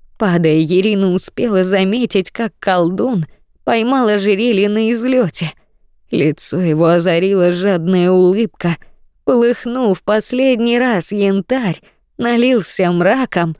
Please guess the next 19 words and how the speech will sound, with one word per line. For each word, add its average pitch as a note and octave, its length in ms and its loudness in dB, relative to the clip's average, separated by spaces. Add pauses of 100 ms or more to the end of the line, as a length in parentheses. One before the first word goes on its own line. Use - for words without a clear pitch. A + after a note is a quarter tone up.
(720)
Гор F3 320 0
упал D#3+ 420 0
на D#3+ 140 0
нее, F3 400 2
закрывая G#3 640 0
собой G3 540 0
от G3+ 120 -2
воронов. F3+ 680 -2 (800)
Ирине F3 500 2
показалось, E3 800 -2 (440)
она A3+ 300 0
уже G3+ 260 2
слышит G3+ 640 -2
легкие G#3 560 0
шаги G3 400 0
переправщицы. G3+ 1000 -2 (580)
Так - 240 -4
холодно E3+ 640 0
было, F3+ 400 2